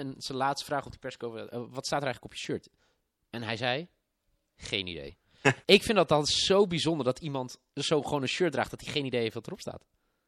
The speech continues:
Speaker 2: Nee, dat vind ik ook een beetje. Je, je hebt ook van die mensen met, met van die, van die Chinese tekens als tatoeages... en die het dan ook niet weten.
Speaker 1: Ja,
Speaker 2: Maar ja, ja, ik vond het gewoon mooi, denk ik. Hè?
Speaker 1: Ja. De spread is trouwens min zeven.
Speaker 2: Oh,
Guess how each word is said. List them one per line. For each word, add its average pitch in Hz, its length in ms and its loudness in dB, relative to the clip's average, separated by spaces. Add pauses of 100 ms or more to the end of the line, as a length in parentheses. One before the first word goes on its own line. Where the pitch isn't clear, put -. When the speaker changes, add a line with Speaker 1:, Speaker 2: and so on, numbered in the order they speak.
(240)
Speaker 2:
Nee, 110 160 4
dat 101 100 2
vind 143 160 -2
ik - 60 0
ook 120 80 -4
een 104 60 -8
beetje. 98 180 -4
Je, 101 100 0
je 110 100 6
hebt 131 240 4
ook 160 100 0
van 165 100 -8
die 151 100 0
mensen 147 340 2
met, 139 160 -4
met 139 140 -14
van 139 140 -8
die, 135 140 -2
van 135 140 -6
die 135 80 -6
Chinese 139 440 0
tekens 139 360 2
als 127 160 -2
tatoeages... 135 560 6
en 110 60 -12
die 113 100 -8
het 120 80 -16
dan 123 100 -8
ook 127 120 -2
niet 98 100 -14
weten. 90 340 -14 (640)
Speaker 1:
Ja, 92 300 -6 (140)
Speaker 2:
Maar 110 80 -6
ja, 120 200 6
ja, 123 140 10
ik 131 60 8
vond 139 160 -4
het - 100 -6
gewoon 127 140 2
mooi, 117 260 2
denk 101 160 -8
ik. 156 80 -14
Hè? 233 160 -2 (340)
Speaker 1:
Ja. 87 240 -8 (160)
De 123 160 -2
spread 233 320 4
is 240 80 -2
trouwens 156 260 0
min 147 200 0
zeven. 196 500 0 (380)
Speaker 2:
Oh, 98 240 0